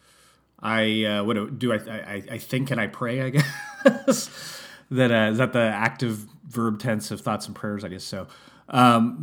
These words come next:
that somehow abundance wins the day, and we come out on the other side of this thing, at least in some kind of position, to recover some sort of sense of national dignity,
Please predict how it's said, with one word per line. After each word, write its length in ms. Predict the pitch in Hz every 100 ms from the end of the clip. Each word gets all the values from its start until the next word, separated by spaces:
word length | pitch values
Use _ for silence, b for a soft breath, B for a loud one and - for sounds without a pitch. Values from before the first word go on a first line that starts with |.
| 147
that 420 | 139 147 139 - -
somehow 760 | - - 170 160 165 156 156 139 B B B _ _ b b b b b b b b b _ -
abundance 920 | 110 135 135 135 127 123 - - -
wins 380 | 120 123 117 110
the 80 | 107
day, 480 | 110 107 107 101 B B B B _ _ b b b b b -
and 80 | 107
we 80 |
come 200 | 120 127
out 120 | 127 117
on 80 |
the 120 | 113 110
other 140 | 110
side 260 | - 113 107
of 80 |
this 160 | 104 101
thing, 160 | 110 104
at 120 | 101
least 240 | 110 -
in 60 | 101
some 280 | - 117 110
kind 160 | -
of 80 | 101
position, 640 | 110 98 98 - 98 92 - B B B B B B _
to 100 | -
recover 360 | 160 151 151 143
some 240 | - 139
sort 220 | 131 131
of 100 | 117
sense 420 | - - 110 104 117
of 140 | 95
national 460 | 104 101 98 98 92
dignity, 640 | 95 90 95 95 90